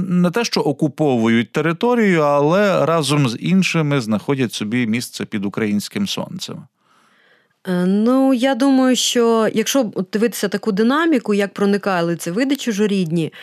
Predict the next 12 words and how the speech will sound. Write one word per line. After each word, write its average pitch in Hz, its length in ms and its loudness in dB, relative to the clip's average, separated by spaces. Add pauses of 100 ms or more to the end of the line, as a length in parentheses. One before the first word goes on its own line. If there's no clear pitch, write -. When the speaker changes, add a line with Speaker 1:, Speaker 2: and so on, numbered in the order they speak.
(300)
Speaker 2:
е, 165 320 -2
більшість 269 420 0
з 202 40 0
них 269 220 2
проникали 233 640 0
з 226 80 -8
півдня. 170 460 -2 (100)
Speaker 1:
З - 100 -18
півдня. - 500 -6
Speaker 2:
Да, 160 360 -2
це 220 640 0
і, 208 460 2